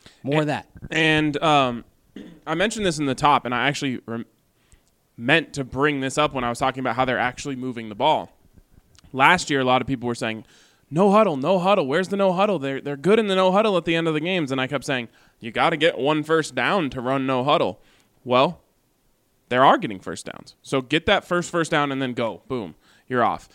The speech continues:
Speaker 2: Mace, here's where a lot of my optimism comes from. I think you can run the ball on this defense. And I think w-, if you can get the run going, you can pop 'em over the top. And I think if you can just get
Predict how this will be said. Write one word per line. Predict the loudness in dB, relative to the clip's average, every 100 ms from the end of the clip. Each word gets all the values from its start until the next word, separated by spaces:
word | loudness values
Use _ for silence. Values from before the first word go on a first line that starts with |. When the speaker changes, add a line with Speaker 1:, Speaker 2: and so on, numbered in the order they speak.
| _ _
Speaker 2:
Mace, | 2 2
here's | 4 2 4
where | 4 4 4
a | 2
lot | 6 6
of | 4
my | 2
optimism | 2 0 -4 -6 -8
comes | -8 -10
from. | -10 -8
I | -6
think | -4 -4
you | -4
can | -6
run | -4 -4
the | -2
ball | 0 0
on | 0
this | -4 -6
defense. | -8 -6 -6 -6 -14 -16 _ _ _ _ _
And | 0 2 2 0 0 -4 -2
I | -2
think | 0 -2 -2
w-, | -8 -4
if | -4 -2
you | -4
can | -2
get | -2 -2
the | -4
run | -8 0 2 2 2
going, | 2 4 2 -2 -8 _ _ -6
you | -4
can | -4 -2
pop | 4 4 2
'em | -4
over | -4 -6
the | -8
top. | -6 -8 -8
And | -8 -6
I |
think | -4 -4
if | -4
you | -4
can | -8
just | -8
get | -8